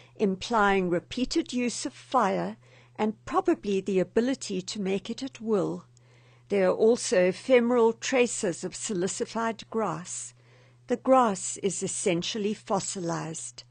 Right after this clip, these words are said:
In slightly younger members, we found burned rhizomes, presumably from using fire for cooking, and I shall discuss this shortly.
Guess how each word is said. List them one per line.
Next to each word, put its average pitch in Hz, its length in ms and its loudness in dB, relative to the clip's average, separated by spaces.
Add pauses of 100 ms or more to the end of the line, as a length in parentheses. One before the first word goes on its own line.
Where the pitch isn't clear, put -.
(680)
In 170 140 -4
slightly 196 600 -4
younger 202 420 0
members, 180 580 -2
we 196 140 0
found 226 460 -2
burned 226 440 4
rhizomes, 190 960 -4 (480)
presumably 240 720 2
from 190 340 -2
using 220 440 -4
fire 220 480 -2
for - 180 -10
cooking, 180 680 -10 (600)
and 175 160 -4
I 180 100 0
shall 214 240 -6
discuss - 640 -6
this 262 160 -6
shortly. 165 800 -6